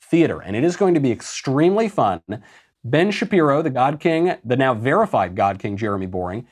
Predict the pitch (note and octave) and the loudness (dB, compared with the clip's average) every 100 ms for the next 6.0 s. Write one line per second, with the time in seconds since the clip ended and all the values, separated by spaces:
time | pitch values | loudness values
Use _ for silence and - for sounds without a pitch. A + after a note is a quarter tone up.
0 | _ F#3+ F#3+ D#3+ C#3 C#3+ A#2+ A#2+ F3 - | _ 2 4 4 2 2 0 2 -2 0
1 | C3+ B2 - A#2+ A2+ G#2+ G2+ G2 A#2 D#3 | 0 0 -2 -2 -2 -2 -4 -2 -2 -2
2 | B2+ B2+ G#2+ A#2 A#2 A2+ C#3 D#3+ - A#2 | 0 0 0 0 -2 -2 -2 -2 -2 -4
3 | G#2 G2+ A2 G#2 G2 - G#2 - _ _ | -4 -6 -6 -6 -6 -2 -2 -4 _ _
4 | G#2+ G2 A#2+ C#3+ D3 C#3+ B2 A#2 A2+ A2+ | -6 -2 0 0 0 0 0 0 0 -4
5 | - _ _ _ A2+ - - A2 G#2 - | -6 _ _ _ -2 -2 0 2 2 -2